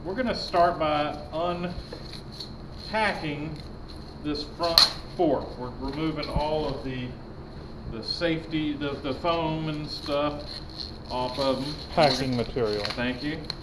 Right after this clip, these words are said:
Speaker 1: Packing material, and we're gonna put the front tire on and, uh,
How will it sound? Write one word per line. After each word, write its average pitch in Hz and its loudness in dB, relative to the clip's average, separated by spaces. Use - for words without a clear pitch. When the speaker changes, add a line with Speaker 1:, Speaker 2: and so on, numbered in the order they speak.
Speaker 1:
Packing 156 -4
material, 117 -4
and 120 -8
we're 117 -6
gonna 117 -4
put 123 -4
the 104 -8
front 117 -6
tire 101 2
on 95 -4
and, 101 4
uh, 95 2